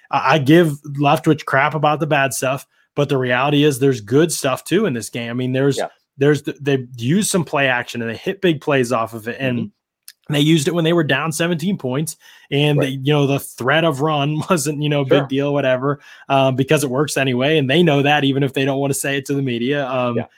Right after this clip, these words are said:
Speaker 1: and so they dial up the big plays, and they got big plays off of that. I think Brady made a bunch of really good plays under pressure, especially
Speaker 2: Mm-hmm.
Speaker 1: considering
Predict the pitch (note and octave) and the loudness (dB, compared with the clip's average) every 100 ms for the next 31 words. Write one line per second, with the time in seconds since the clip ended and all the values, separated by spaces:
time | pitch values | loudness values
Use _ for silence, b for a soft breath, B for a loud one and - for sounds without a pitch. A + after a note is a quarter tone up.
0 | b C3+ D#3+ C#3 C#3 B2+ B2 D3 D#3+ C#3+ | b -2 0 2 0 2 2 2 0 0
1 | C#3+ D3 C#3+ C#3 B2+ A2+ B2 B2 D#3 C#3 | 0 0 0 0 -2 -4 -6 -2 -2 0
2 | D3+ C#3 D3 C3+ C3+ C3+ C3+ B B - | 0 0 -2 -2 2 2 2 B B 0
3 | C3+ D3 A#2+ C#3 D3+ D3 C#3+ C3+ A2+ G#2 | 2 2 2 2 4 4 2 0 -2 -4
4 | C3+ D#3+ - C3+ C#3 C3+ C3 B2 C3+ C3+ | 0 0 2 2 4 2 2 0 -2 -2
5 | B2+ B2+ A#2 C3+ B2+ C#3 A2+ - - E3 | -2 -4 -2 -2 -2 -4 -6 -6 -4 -4
6 | D3+ C#3+ C3 B2+ - C#3 B2+ A#2+ | -2 -2 -2 -4 -4 -2 0 -2